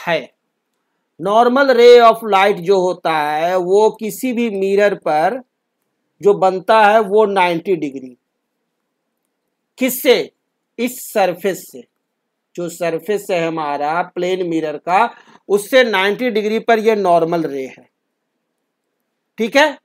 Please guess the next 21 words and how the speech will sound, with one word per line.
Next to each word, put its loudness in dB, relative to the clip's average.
तो 0
कह 6
रहा 8
है 6
कि -2
अगर 4
नॉर्मल 8
रे 8
रहे, -2
तो -12
नॉर्मल 2
रे 8
जो 0
रहे, 4
अगर -4
इसी -2
पर 0
एक 2
लाइन 4
छोड़ -2
दे, -2